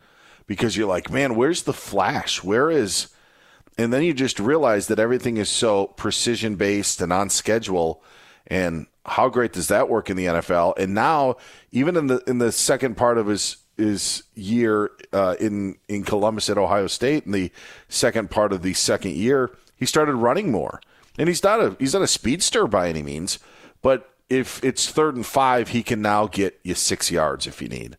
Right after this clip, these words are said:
You know, he made big runs in their, uh, Peach Bowl loss to Georgia that they had, but he now has that. He is just a really, really good quarterback, and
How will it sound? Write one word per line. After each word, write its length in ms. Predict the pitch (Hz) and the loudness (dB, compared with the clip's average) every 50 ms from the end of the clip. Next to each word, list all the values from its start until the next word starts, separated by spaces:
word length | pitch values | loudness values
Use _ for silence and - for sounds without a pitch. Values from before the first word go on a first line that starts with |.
| _ _ _ _ _ _ _ _ - | _ _ _ _ _ _ _ _ -6
You 80 | 98 98 | -4 -2
know, 60 | 101 | 0
he 60 | 104 | 0
made 220 | 104 107 107 92 78 | 0 0 0 0 0
big 180 | 113 107 98 | -2 -2 0
runs 320 | 95 101 101 104 104 90 - | 0 0 0 0 -2 -4 -4
in 120 | 95 92 | -2 -2
their, 280 | 90 90 87 87 80 - _ _ _ - | 0 0 0 0 -2 -6 _ _ _ -4
uh, 200 | 76 78 80 78 | -2 0 0 -2
Peach 340 | - - - 110 95 - - | -4 -8 -8 -8 -8 -6 -4
Bowl 140 | - 98 90 | -2 0 2
loss 240 | 90 90 90 87 - | 2 2 2 0 -2
to 120 | - 85 | -6 -12
Georgia 520 | 78 - 87 90 101 104 90 85 78 71 - - - - - - - - - - | -8 -4 -2 -2 -2 -2 -2 -2 -4 -4 -6 -12 -20 -20 -20 -20 -20 -20 -14 -6
that 220 | 92 92 90 82 - | -2 -2 0 0 2
they 140 | 80 80 76 | 0 0 2
had, 360 | 80 82 76 71 67 67 - _ - | 2 2 2 2 0 -2 -6 _ -2
but 300 | - 101 90 80 - _ _ _ _ | 0 0 0 0 -2 _ _ _ _
he 340 | - - 113 117 123 123 117 - | -10 -4 -2 0 0 0 -2 -2
now 260 | 101 101 101 101 104 | -2 0 0 2 2
has 300 | 95 - 104 101 85 76 | 2 0 0 0 0 0
that. 320 | 92 92 101 87 71 - - | 0 2 2 2 0 -2 -4
He 160 | - 117 156 | -2 0 2
is 300 | 175 143 - - - - | 2 2 0 -4 -8 -10
just 300 | - - - 107 - - | -10 -8 -6 -6 -4 -2
a 100 | 104 101 | -2 -2
really, 540 | 87 73 71 78 87 98 110 117 113 117 120 | -2 -4 -6 -6 -2 0 0 2 2 0 0
really 260 | 117 107 107 104 104 | 0 0 0 -2 -2
good 200 | 92 95 92 92 | -2 -4 -4 -4
quarterback, 640 | - - 104 110 107 107 90 85 82 80 82 80 - | -4 -2 0 0 0 0 0 0 2 2 2 0 -2
and 180 | 85 82 76 | -4 -4 -4